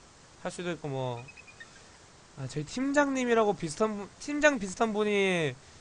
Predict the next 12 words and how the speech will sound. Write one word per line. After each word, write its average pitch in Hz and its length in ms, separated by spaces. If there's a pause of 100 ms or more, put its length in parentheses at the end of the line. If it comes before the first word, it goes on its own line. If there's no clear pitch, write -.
(440)
여성 247 680
유저 190 240
한번 208 240
구하고 180 280
싶다고 156 420
막 151 160 (180)
칭얼칭얼거리시던데, 196 920
예. 123 520 (1600)
뭐 131 100
여성 156 240
유저 151 240
한번 143 440